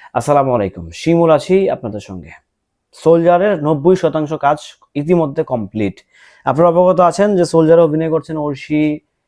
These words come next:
তানজিন তিশা, আরো অনেকেই, তারেক আনাম খান থেকে শুরু করে আরো অনেক ব্যক্তিবর্গ আছেন।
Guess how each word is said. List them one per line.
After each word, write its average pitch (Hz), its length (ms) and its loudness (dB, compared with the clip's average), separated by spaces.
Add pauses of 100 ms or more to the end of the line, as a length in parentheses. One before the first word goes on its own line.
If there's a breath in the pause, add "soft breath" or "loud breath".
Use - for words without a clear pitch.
তানজিন 139 300 -2
তিশা, 143 580 0 (640)
আরো 208 140 2
অনেকেই, 143 560 -2 (100)
তারেক 139 220 0
আনাম 135 220 -4
খান 123 200 -8
থেকে 127 140 -8
শুরু 127 180 -12
করে 127 160 -6
আরো 127 160 0
অনেক 151 200 -4
ব্যক্তিবর্গ 120 500 -10
আছেন। 123 320 -14